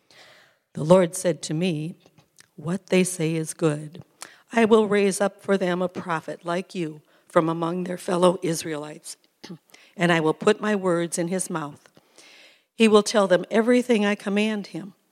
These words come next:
I myself will call to account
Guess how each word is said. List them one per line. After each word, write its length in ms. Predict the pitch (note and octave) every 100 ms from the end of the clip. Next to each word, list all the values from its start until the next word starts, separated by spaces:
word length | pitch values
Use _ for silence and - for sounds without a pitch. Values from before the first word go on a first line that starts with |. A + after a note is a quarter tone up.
| _ _ _ -
I 180 | D#3 D3+
myself 640 | E3+ E3+ - A3+ D#3+ -
will 140 | D#3+
call 260 | - D#3 D#3+
to 140 | -
account 500 | E3+ - G3 F3+ F#3+